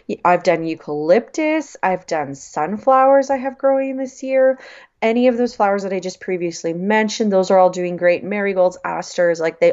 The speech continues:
all work in containers on your deck if that's all you've got.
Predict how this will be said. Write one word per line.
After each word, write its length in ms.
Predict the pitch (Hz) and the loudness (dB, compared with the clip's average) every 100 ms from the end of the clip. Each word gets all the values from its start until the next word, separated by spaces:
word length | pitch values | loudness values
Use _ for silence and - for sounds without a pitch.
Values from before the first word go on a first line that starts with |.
| - | 2
all 340 | 170 165 170 165 | 2 4 2 0
work 380 | 151 131 - - | -2 -2 -6 -12
in 120 | 165 | -12
containers 480 | - 165 165 156 156 | -10 -6 -4 -4 -4
on 100 | 151 | -2
your 120 | 147 | -2
deck 340 | 147 - - - | -2 -6 -10 -12
if 100 | 180 | -2
that's 240 | 165 160 165 | 0 0 -2
all 100 | 156 | -2
you've 220 | 147 147 | -4 -6
got. 480 | - - - - | -6 -6 -10 -14